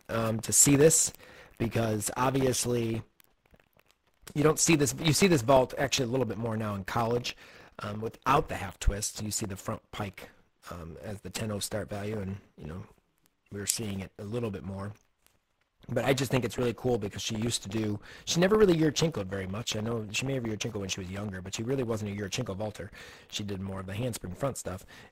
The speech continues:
and to see that she's now doing the Yurchenko half on, front tuck, half off, um, is really cool, and I'm looking forward to seeing that as it gets better, kinda how that's gonna really help the, uh, Ohio State Buckeyes on vault for sure.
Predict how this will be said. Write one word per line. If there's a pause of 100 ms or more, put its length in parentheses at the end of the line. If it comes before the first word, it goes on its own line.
and
to
see
that
she's
now
doing
the
Yurchenko
half
on,
front
tuck,
half
off, (440)
um,
is
really
cool,
and
I'm
looking
forward
to
seeing
that
as
it
gets
better, (280)
kinda
how
that's
gonna
really
help (1300)
the,
uh,
Ohio
State
Buckeyes (160)
on
vault
for
sure.